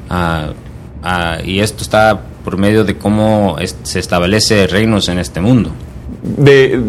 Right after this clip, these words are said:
Speaker 2: the mentality is to copy the ways of, of the kings of this world.
Speaker 1: La mentalidad es copiar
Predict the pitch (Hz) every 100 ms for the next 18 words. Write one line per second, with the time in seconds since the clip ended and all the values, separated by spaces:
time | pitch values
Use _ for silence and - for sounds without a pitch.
0 | 135 127 127 127 165 165 170 151 135 113
1 | - 117 - 143 147 147 127 127 131 131
2 | 127 110 123 104 101 110 101 107 143 131
3 | 113 107 - 101 98 85 82 - 95 101
4 | 101 104 107 131 127 92 131 139 - -
5 | 95 95 113 143 160 -